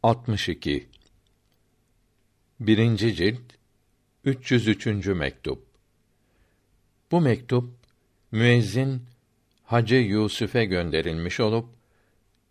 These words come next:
ezan kelimelerinin manalarını bildirmektedir.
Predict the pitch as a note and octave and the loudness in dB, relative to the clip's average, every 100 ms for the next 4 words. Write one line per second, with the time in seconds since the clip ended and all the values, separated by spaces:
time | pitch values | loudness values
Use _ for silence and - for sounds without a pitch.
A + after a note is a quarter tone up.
0 | - B2 A2+ C#3 D#3+ C#3+ - A2 A2 G#2+ | 0 2 4 4 2 0 0 2 2 2
1 | A2 G#2+ A2+ A#2+ G#2 G#2+ G#2 G2 F#2+ G2 | 2 2 2 2 2 2 2 2 2 0
2 | F#2 E2+ C#2 C#2 C2+ B1 B1+ - - B1+ | -2 -4 -4 -2 -4 -4 -10 -8 -8 -6
3 | A#1 | -10